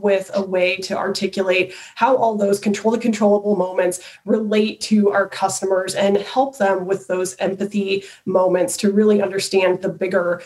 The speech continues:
picture of what it is they're doing on a daily basis. So that was a big piece for us.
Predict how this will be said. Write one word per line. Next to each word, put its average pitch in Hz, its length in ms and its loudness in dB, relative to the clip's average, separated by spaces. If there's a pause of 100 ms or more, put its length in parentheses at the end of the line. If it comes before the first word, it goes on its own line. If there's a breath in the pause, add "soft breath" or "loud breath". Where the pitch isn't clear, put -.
(140 loud breath)
picture 202 320 0
of 190 220 0
what 202 180 2
it 190 100 -2
is 175 160 -2
they're 175 160 0
doing 170 320 -2
on 165 140 -2
a 160 60 -4
daily 165 320 -6
basis. 165 500 -4
So 185 300 -2 (260 loud breath)
that 262 160 4
was 285 100 0
a 277 60 -2
big 214 260 0
piece 180 280 -4
for 180 160 -2
us. 175 200 -2